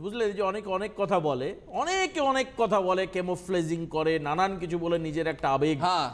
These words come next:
Speaker 1: তুলে ধরতে
Speaker 2: হ্যাঁ,
Speaker 1: চায়।
Speaker 2: কিন্তু
Speaker 1: But
Speaker 2: জানবেন?
Speaker 1: কাজের মানুষ।
Speaker 2: না, কাজ করে দেখাতে হবে।
Speaker 1: একদমই।
Speaker 2: আমি এই জানি, আমি ওই জানি, আমি সেই জানি,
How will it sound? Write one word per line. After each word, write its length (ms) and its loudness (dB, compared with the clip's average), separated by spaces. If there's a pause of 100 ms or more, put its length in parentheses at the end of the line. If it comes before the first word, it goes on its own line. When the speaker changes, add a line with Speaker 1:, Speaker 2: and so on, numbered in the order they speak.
(180)
Speaker 1:
তুলে 180 2
ধরতে 300 0
Speaker 2:
হ্যাঁ, 140 2
Speaker 1:
চায়। 180 2
Speaker 2:
কিন্তু 280 -4
Speaker 1:
But 120 0
Speaker 2:
জানবেন? 500 2 (160)
Speaker 1:
কাজের 380 2
মানুষ। 260 -2
Speaker 2:
না, 440 2 (180)
কাজ 500 4
করে 300 8
দেখাতে 320 4
হবে। 240 0 (140)
Speaker 1:
একদমই। 440 -18 (160)
Speaker 2:
আমি 340 2 (180)
এই 220 4
জানি, 300 2
আমি 220 2
ওই 200 4
জানি, 260 0
আমি 180 2
সেই 260 0
জানি, 340 -2